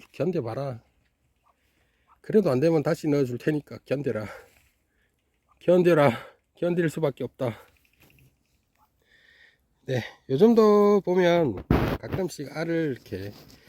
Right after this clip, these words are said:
꽁사육장에 기-, 에서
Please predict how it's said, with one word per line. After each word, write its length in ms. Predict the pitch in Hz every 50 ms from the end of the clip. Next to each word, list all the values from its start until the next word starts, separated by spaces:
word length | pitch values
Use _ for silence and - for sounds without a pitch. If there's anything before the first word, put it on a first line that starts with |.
| - - - - - _ _ _ _ _ _ _ - _ - _ _ - - -
꽁사육장에 960 | 214 220 233 214 - 277 277 254 208 - 202 180 180 175 175 175 175 175 165 -
기-, 160 | _ - - _ _ _ _ _ _ _ _ _ _ _ _ _ _ _ -
에서 240 | - - 151 151 147